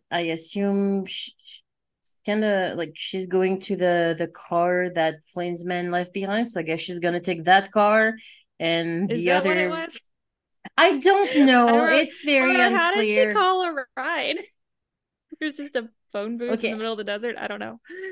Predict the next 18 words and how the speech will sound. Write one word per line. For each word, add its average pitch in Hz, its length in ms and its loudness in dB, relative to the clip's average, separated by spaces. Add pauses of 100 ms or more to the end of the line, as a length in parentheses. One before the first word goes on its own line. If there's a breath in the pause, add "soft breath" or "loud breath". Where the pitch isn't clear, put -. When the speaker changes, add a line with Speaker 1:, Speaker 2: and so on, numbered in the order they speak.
Speaker 1:
I 214 140 0
don't 208 140 -4
know. 196 100 -4
I'm 214 280 -4
assuming 262 840 -4
that 190 360 -2
'cause 202 100 -12
apparently 220 500 -6
they, 185 140 -4
you 160 800 -6
know, 349 100 -2
they 403 100 0
could 392 180 -4
have 330 100 -2
said, 240 200 -4
like, 180 160 -4
"Can 202 140 -2
we 196 260 -6